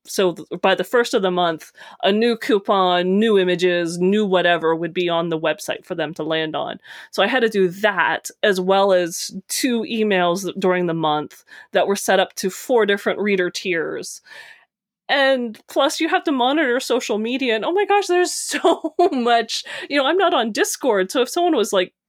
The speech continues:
you know, typing away on Discord, I'm not gonna see it. I tried to go on Instagram and, like, you know, you can filter out for your own hashtags. I have book hashtags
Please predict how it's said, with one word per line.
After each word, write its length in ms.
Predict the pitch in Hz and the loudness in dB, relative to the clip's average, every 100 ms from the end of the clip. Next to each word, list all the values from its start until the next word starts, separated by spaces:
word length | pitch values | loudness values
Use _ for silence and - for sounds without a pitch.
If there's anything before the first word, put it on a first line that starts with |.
| _ | _
you 140 | 247 | -4
know, 120 | 247 | -2
typing 420 | 226 - 285 294 269 | -2 -2 -2 0 0
away 180 | 262 | 2
on 120 | 247 226 | 0 0
Discord, 680 | 269 - - 214 165 170 190 - - - - - | 0 -2 0 2 2 2 -4 -16 -20 -20 -14 -4
I'm 180 | 247 311 | 2 2
not 180 | 311 | 2
gonna 180 | 311 277 | 0 -2
see 420 | - - 320 370 | -4 -8 -2 0
it. 160 | 208 - | 2 2
I 220 | 202 220 214 _ | 0 0 -2 _
tried 480 | - - 240 254 240 | -10 -2 0 2 0
to 60 | |
go 180 | 208 208 | 0 2
on 120 | 190 | 2
Instagram 560 | 196 311 - 262 247 240 | 2 -2 -2 0 2 2
and, 100 | 208 | 2
like, 180 | 180 175 - | 0 -2 -8
you 160 | 208 | -6
know, 60 | 214 | -2
you 180 | 202 196 | -2 -2
can 100 | 196 | -6
filter 380 | - 247 233 | -2 -2 2
out 200 | 202 180 | 2 2
for 140 | - 208 | 0 0
your 220 | 185 170 | 0 0
own 540 | - 196 190 185 175 190 | 2 2 2 2 0 -4
hashtags. 720 | 208 233 - - 220 196 185 | 0 0 0 0 2 2 2
I 100 | 196 | 0
have 220 | 185 185 | 2 0
book 200 | - 202 - | -2 -4 0
hashtags 800 | 190 180 - 214 196 190 202 | 0 0 -2 2 2 0 -6